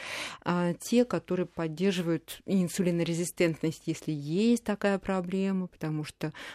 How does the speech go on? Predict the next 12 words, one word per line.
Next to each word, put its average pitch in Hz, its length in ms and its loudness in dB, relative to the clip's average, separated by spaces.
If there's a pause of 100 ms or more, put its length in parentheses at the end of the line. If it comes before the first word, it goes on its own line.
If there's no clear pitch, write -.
она 175 180 2
может 165 280 -2
перейти 170 320 -2
в - 60 -4
сахарный 175 380 0
диабет 165 280 2
второго 170 360 0
типа - 260 2
и 202 60 4
вообще 180 260 -2
метаболический 214 720 -4
синдром, 175 480 -2